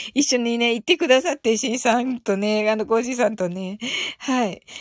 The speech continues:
シンさんが、「私も昨夜、ある意味新しい挑戦しましたが」とね、本当にありがとうございました。<laughs>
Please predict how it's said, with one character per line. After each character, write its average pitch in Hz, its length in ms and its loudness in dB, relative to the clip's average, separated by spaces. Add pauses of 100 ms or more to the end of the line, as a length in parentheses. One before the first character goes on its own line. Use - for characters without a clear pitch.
シ - 140 -2
ン 277 40 2
さ 240 140 2
ん 208 40 -2
が、 190 180 0
「私 226 320 -2
も 220 200 2
昨 233 260 -2
夜、 214 180 4
あ 247 80 6
る 247 140 2
意 208 80 0
味 190 100 0
新 330 340 6
し 381 260 4
い - 20 8
挑 - 40 8 (260)
戦 - 80 -10
し 370 80 4
ま 392 160 -2
し - 100 -10
た 349 140 0
が」 320 180 0
と - 160 -4
ね、 294 220 -2 (320)
本 415 440 2 (120)
当 415 180 4
に 403 160 2
あ 381 80 6
り 370 120 2
が 370 140 4
と 339 160 0
う 330 40 0
ご 262 100 2
ざ 269 180 0
い 269 40 -4
ま 269 140 -2
し - 120 -10
た。 202 340 0
<laughs> - 1200 4